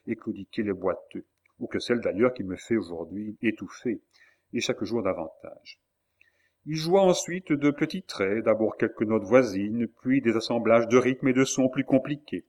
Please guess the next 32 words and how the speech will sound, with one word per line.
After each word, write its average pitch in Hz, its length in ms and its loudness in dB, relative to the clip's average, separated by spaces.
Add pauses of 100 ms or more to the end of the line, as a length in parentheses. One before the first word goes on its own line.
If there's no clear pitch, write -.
(120)
qu'il 120 140 0
me 110 100 0
fit 127 160 -2
répéter. - 540 -6 (640)
Je - 140 -2
m'en 151 120 6
sortais 170 300 2
toujours 175 360 2
sans 139 160 6
peine, 110 460 0
et 120 180 6
les 107 80 2
choses - 380 -2
semblaient 95 420 -2
aller 98 220 -2 (340)
à 110 80 -2
sa - 120 0
satisfaction. - 800 -4 (720)
Je - 100 -6
n'avais 139 260 4
guère 113 200 2
de 98 80 -4
mérite 131 400 -4
dans 95 220 -6
ce - 120 -18
que - 140 -10
j'entendais, 104 720 -2
et 107 80 -2
où 117 100 0
que 101 80 -10
je 95 120 -4
fusse, - 440 -10